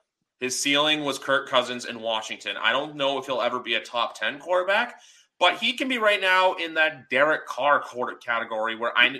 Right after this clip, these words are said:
I see some people put Derek Carr in their top ten when I say immediately stop it. But he can be in that eleven to sixteen window, in that top, that top tier of N F L quarterback where I feel like you can feel comfortable with him as your starter year in and year out.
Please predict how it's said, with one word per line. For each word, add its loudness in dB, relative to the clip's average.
I 0
see -10
some -10
people -8
put -14
Derek -4
Carr 0
in -6
their -8
top -4
ten -4
when -6
I -4
say -8
immediately -10
stop -6
it. -4
But 4
he -4
can -10
be -2
in -2
that 4
eleven -2
to -10
sixteen -8
window, -8
in -12
that -2
top, 0
that -4
top 0
tier 0
of 0
N 4
F -4
L -4
quarterback -2
where -2
I -2
feel -2
like -4
you -4
can -8
feel -2
comfortable -6
with -6
him -12
as -10
your -14
starter -4
year -8
in -10
and -14
year -8
out. -6